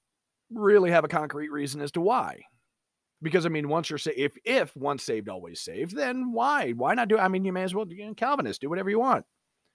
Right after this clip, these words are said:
Do like Martin Luther said, "Sin the more, sin all the more with more boldness,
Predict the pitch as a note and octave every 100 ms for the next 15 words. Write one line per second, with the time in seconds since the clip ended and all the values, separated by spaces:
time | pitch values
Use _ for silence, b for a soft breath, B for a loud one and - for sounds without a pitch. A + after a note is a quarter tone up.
0 | _ _ - F3 G#3+ G3+ A#3+ G3 C4 D4
1 | A3 A#2+ G2+ - G3+ A3+ A#3 A#3+ G#3+ G#3+
2 | D#4+ C4+ - A3+ C#4+ D#4+ A#3+ B3+ G#3+ G3
3 | C#4+ G3 - b b F#3+ F3+ F3 B3 G#3
4 | E3 D4+ E4 D3 E2+ -